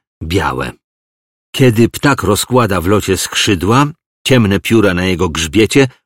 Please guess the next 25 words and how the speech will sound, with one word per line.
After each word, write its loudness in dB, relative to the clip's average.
układają 2
się 2
w -4
charakterystyczną 0
linię 2
płaskiej 0
litery 0
V. -2
Plotki 0
są 0
białe, 4
podobnie 0
jak -6
ogon. -4
Tylko 4
same 2
koniuszki 2
sterówek 0
są -6
czarne. -8
Ostrygojad 2
ma 0
cienkie, 0
smukłe 0
nóżki, -2